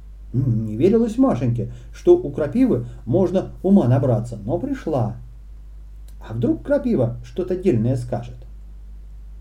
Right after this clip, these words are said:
«Ну, давай, добавляй мне ума-разума, а я послушаю». А крапива пожелтела по осени, состарилась, голос у нее стал скрипучий, жесткий.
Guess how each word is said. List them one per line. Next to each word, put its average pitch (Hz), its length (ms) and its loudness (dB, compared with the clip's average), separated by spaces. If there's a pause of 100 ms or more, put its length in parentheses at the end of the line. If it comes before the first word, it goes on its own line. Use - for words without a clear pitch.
(500)
«Ну, 202 420 2 (240)
давай, 214 480 4
добавляй 226 540 4
мне 240 160 2
ума-разума, 254 800 4 (140)
а 196 100 2
я 214 180 2
послушаю». 277 760 2 (800)
А 120 80 -10
крапива 120 540 0 (180)
пожелтела 208 580 0
по 127 100 -2
осени, 120 640 2 (180)
состарилась, 147 1040 0 (380)
голос 320 300 2
у 185 60 2
нее 165 200 2
стал 127 380 2 (120)
скрипучий, 147 840 0 (200)
жесткий. 135 600 0